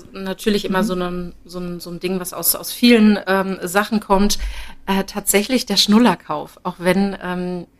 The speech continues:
Speaker 1: Kinder, die, äh, einen, einen Schnuller angeboten bekommen, natürlich ist das auch als
Speaker 2: Mhm.
Speaker 1: solches per se keine Selbstberuhigung, sondern sie haben eben ein,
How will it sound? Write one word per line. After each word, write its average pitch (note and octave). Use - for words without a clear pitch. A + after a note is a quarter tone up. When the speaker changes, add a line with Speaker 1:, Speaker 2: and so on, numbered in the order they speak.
Speaker 1:
Kinder, G#3+
die, F3
äh, F3
einen, D#3+
einen E3
Schnuller C4
angeboten G#3
bekommen, F#3+
natürlich -
ist F3
das F3
auch E3+
als F3+
Speaker 2:
Mhm. -
Speaker 1:
solches F#3
per F3+
se F3+
keine E3
Selbstberuhigung, A3
sondern E3+
sie E3+
haben E3+
eben E3
ein, D#3